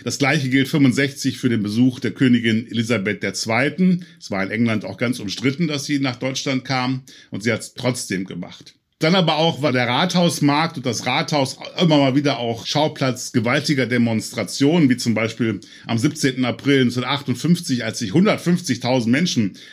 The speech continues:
da versammelten, um gegen die damals geplante atomare Bewaffnung der Bundeswehr zu protestieren.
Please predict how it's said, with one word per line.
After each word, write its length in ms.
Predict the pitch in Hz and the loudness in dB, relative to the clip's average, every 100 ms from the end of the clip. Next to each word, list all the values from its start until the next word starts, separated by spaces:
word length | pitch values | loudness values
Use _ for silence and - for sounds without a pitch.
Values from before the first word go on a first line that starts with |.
| - | -6
da 120 | 131 | -4
versammelten, 680 | - 113 120 127 139 139 170 | -2 0 4 6 4 2 0
um 220 | 135 127 | 4 4
gegen 260 | 117 131 127 | 6 4 4
die 120 | 113 | 2
damals 520 | 104 135 143 127 120 | 0 0 2 2 0
geplante 760 | - - 139 131 151 147 143 117 - - - | -4 -4 -2 0 0 2 0 0 -8 -18 -6
atomare 600 | 147 - 131 139 156 143 | -2 4 4 4 2 2
Bewaffnung 500 | 123 135 170 - 147 | 2 2 0 2 2
der 100 | 131 | 4
Bundeswehr 460 | 139 220 190 101 | 4 4 4 2
zu 160 | 85 98 | -4 -8
protestieren. 760 | 95 98 101 - 113 147 180 | -8 -6 -6 -6 -4 -2 -2